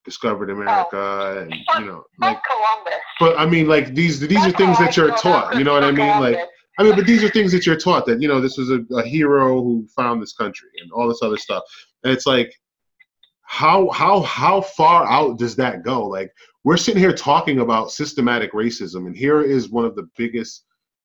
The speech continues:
Speaker 1: edges of proof that this is a thing. You know what I mean? Like, how do you go from taking a story that was nothing like, it didn't happen that way? And I get it. They don't wanna talk about, um,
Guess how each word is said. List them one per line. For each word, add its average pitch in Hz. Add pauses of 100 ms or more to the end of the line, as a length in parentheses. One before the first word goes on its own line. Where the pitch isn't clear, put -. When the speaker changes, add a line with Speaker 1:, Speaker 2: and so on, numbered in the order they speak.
(140)
Speaker 1:
edges 127
of 101
proof 160 (600)
that 123
this 143
is 131
a 123
thing. 117 (240)
You 117
know 131
what 127
I 127
mean? 127
Like, 110 (560)
how 160
do 185
you 202
go 160
from 131
taking 139
a 120
story 127
that 104
was 92
nothing 139
like, 117
it 113
didn't 147
happen 120
that 95
way? 98
And 110
I 120
get 110
it. 107
They 107
don't 113
wanna 110
talk 110
about, 104 (500)
um, 98